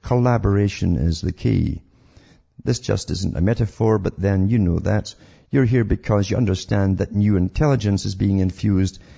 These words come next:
into the way the world literally works. The systems and processes that enable physical goods to be developed, manufactures,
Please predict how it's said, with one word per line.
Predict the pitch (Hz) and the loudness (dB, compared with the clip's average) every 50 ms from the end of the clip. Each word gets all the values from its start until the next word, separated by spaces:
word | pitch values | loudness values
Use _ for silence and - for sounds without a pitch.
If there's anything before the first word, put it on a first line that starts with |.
| - - - | -20 -8 -2
into | - 131 127 - 117 | 0 0 0 0 -2
the | 104 104 98 | -2 0 0
way | 95 98 95 | 2 0 0
the | 92 98 | 0 0
world | 90 90 87 85 85 80 - | 0 0 0 0 -2 -2 -4
literally | 92 - - 82 80 78 | -6 -4 -4 -4 -2 -2
works. | - - 117 - - - - - - - - _ _ - - _ - | 0 0 0 0 0 -4 -14 -16 -16 -16 -20 _ _ -20 -20 _ -8
The | - 87 | -8 -6
systems | - - 110 104 - - 107 95 92 90 87 - | -4 -4 -4 -6 -4 -4 -2 -2 0 0 -2 -4
and | - 113 117 107 95 90 - | -4 -2 0 0 0 0 -2
processes | - 117 113 104 - - 90 - - 95 87 85 | -2 -2 -2 -2 -2 -4 -4 -2 -2 -4 -4 -2
that | - 90 | -2 -2
enable | 87 87 98 104 98 90 87 85 | 0 0 0 0 0 0 -2 -4
physical | 82 - - 139 135 143 - - 123 113 | -4 -2 -4 -4 -4 -2 -2 -2 -4 -4
goods | 98 95 104 104 101 - - - - - - - - - | -2 -2 -2 -2 -2 -4 -10 -16 -16 -20 -20 -20 -20 -8
to | - 135 | -6 -4
be | 131 160 151 | -2 0 0
developed, | 113 113 101 95 98 98 95 - - - | 0 0 0 0 2 0 0 -2 -2 -2
manufactures, | - 127 120 113 104 - - 104 90 - - - 90 90 90 92 | -2 0 2 0 0 0 0 -2 -2 -2 -2 -4 -2 -2 -2 -2